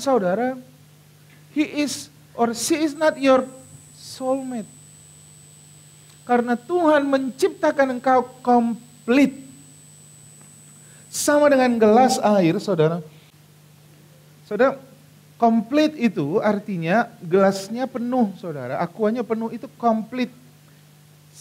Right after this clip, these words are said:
Itu namanya single.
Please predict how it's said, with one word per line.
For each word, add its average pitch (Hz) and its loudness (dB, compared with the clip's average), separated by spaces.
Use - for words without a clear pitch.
Itu 285 -8
namanya 269 0
single. 240 -2